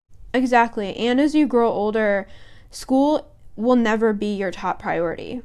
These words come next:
right? You go into a career that is your top priority, or, um, you know, Hermione left school because she hunted for Horcruxes. So it makes sense that she is one of those dynamic characters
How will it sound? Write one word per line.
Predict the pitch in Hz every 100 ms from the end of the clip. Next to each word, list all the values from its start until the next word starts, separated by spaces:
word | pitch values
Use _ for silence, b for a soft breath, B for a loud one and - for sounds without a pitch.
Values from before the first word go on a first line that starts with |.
| -
right? | 208 202 208
You | - 226
go | 226 214
into | 226 220 240 220
a | 214
career | 214 226 220 190 185 185
that | 208 196
is | 202 208
your | 196
top | 202 180 -
priority, | 190 180 180 170 170 175 -
or, | 208 196 190 185 190 B B B B B B -
um, | 220 196 185 180 -
you | 220
know, | 208
Hermione | 214 214 202 208
left | 208 214 -
school | - - 147 104
because | 208 226 214 - 196 185
she | 190 - 202
hunted | 202 185 170
for | 196
Horcruxes. | 196 202 - - - - -
So | - - 214 214
it | 226
makes | 214 208 220 -
sense | - 269 214 214
that | - 180
she | - - 240
is | 247 226
one | 226 240
of | 214
those | 202 214
dynamic | 196 185 185 190 -
characters | - 254 254 254 185 175